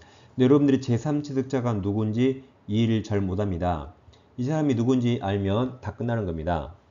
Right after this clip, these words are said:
일단 제삼 취득자는 채무자가 아닙니다.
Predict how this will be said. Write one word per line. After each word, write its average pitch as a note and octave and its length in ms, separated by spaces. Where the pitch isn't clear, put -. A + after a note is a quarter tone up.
일단 A#2 320
제삼 C#3+ 460
취득자는 A#2+ 680
채무자가 D#3 680
아닙니다. D#2+ 640